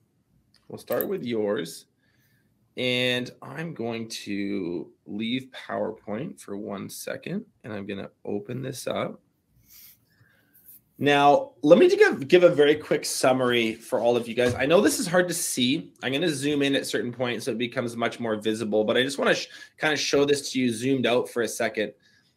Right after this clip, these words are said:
Um, this will be available for download at the end. There's sort of a fill in the blanks template where you can create your own version of this. Uh, so make sure you, you, you grab that and, and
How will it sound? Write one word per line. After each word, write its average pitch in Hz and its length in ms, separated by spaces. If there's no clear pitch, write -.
Um, 131 420
this 156 220
will 233 80
be 208 140
available 180 400
for 175 120
download 156 460
at 120 120
the 131 100
end. 143 260
There's 120 220
sort 139 120
of 127 80
a 120 60
fill 139 220
in 139 80
the 135 80
blanks 131 360
template 131 440
where 113 100
you 120 140
can 117 400
create 127 220
your 120 180
own 123 200
version 123 300
of 110 120
this. 170 360
Uh, 120 360
so 117 300
make 123 180
sure - 160
you, 127 240
you, 117 220
you 113 140
grab 117 300
that 120 200
and, 110 300
and 113 300